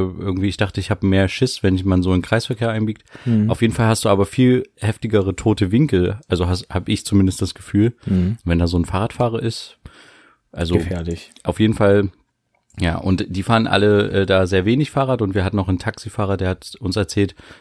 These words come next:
Speaker 1: seine Mutter war neulich zu Besuch, irgendwie aus Griechenland, also er war eigentlich Grieche, ähm, und ist da auf Malta quasi jetzt, ähm, Taxifahrer und der hat irgendwie erzählt, seine Mutter war da und als sie das, den, das Verkehrsaufkommen gesehen hat, hat sie gesagt,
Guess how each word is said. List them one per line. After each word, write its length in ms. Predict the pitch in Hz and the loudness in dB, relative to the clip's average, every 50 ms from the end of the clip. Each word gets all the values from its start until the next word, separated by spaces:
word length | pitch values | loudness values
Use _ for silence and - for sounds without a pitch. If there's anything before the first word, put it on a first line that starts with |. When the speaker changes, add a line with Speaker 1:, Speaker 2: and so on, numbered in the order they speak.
| _ | _
Speaker 1:
seine 200 | _ - 90 90 | _ -2 0 2
Mutter 280 | 90 92 104 - 120 107 | 2 2 2 2 2 2
war 100 | 107 107 | 4 4
neulich 340 | 101 104 104 104 104 101 - | 4 4 4 4 2 0 -4
zu 120 | - 107 | -6 -8
Besuch, 340 | 98 101 98 107 107 107 - | -6 -4 -2 -2 -2 -2 0
irgendwie 280 | 95 95 92 87 90 92 | -2 -2 0 0 0 -2
aus 180 | 92 87 - | -2 -4 -6
Griechenland, 520 | - - 110 101 - 117 110 104 104 104 101 | -4 -2 -2 0 0 0 0 2 0 0 0
also 220 | 87 80 85 87 | -2 -2 -2 -2
er 300 | - - 87 87 85 87 | -2 0 0 0 0 0
war 120 | 90 90 | -2 -2
eigentlich 300 | - 92 90 90 87 - | 0 2 2 2 0 0
Grieche, 380 | - - 120 123 - 139 123 117 - - - - - - - - _ _ - - | -2 -4 -4 -2 0 0 0 0 -2 -8 -20 -20 -20 -20 -20 -20 _ _ -2 2
ähm, 340 | 95 92 92 92 92 92 | 4 4 6 4 4 2
und 160 | 90 90 92 90 | 2 0 -2 -2
ist 200 | 90 - - - | -2 -6 -2 0
da 240 | 95 87 87 92 92 | 0 2 2 0 -2
auf 260 | 92 - - - - | -6 -10 -12 -8 -2
Malta 280 | - 92 98 - 101 92 | 0 0 0 0 -2 -6
quasi 340 | - - 95 92 90 90 90 | -4 -4 -4 -4 -2 -2 -2
jetzt, 280 | 85 82 - - - - | -4 -4 -6 -8 -10 -6
ähm, 340 | 85 87 85 85 82 87 82 - _ _ _ - | -4 -4 -4 -2 -4 -6 -8 -8 _ _ _ -6
Taxifahrer 600 | - 95 - - 90 - 98 92 87 95 90 - - - - - - - | -6 -6 -4 -4 -4 0 0 0 2 0 -2 -2 -4 -14 -20 -20 -14 -4
und 340 | - 104 104 95 - - - | 0 2 2 2 0 0 2
der 100 | 117 110 | 2 2
hat 100 | 107 101 | 4 4
irgendwie 260 | - 110 101 101 95 98 | 2 4 4 4 4 4
erzählt, 420 | 92 90 - - - 95 95 92 | 2 2 0 2 2 2 2 4
seine 220 | - 95 87 90 | 2 2 4 4
Mutter 240 | 92 95 98 101 95 | 4 4 2 0 2
war 100 | 95 92 | 2 2
da 120 | 90 95 95 | 4 4 4
und 120 | 95 95 - | 4 2 2
als 160 | 87 87 - | 0 -2 -2
sie 80 | - 85 | -2 -2
das, 220 | 92 82 - - | -2 -2 -4 -4
den, 200 | - - 90 82 - - - | 0 0 0 0 -2 -8 -4
das 160 | - 95 - | -4 -4 -4
Verkehrsaufkommen 720 | - - 95 - - - 90 90 - 82 - - - 90 90 | -2 -6 -8 -6 -2 -2 -2 -2 -2 -6 -8 -2 0 2 2
gesehen 260 | 87 87 87 90 90 | 2 2 2 2 2
hat, 120 | 90 85 82 | 0 0 0
hat 160 | 90 85 - | -4 -4 -4
sie 80 | - 95 | -8 -8
gesagt, 440 | 85 85 82 87 85 85 - - | -8 -2 0 0 0 0 -2 -6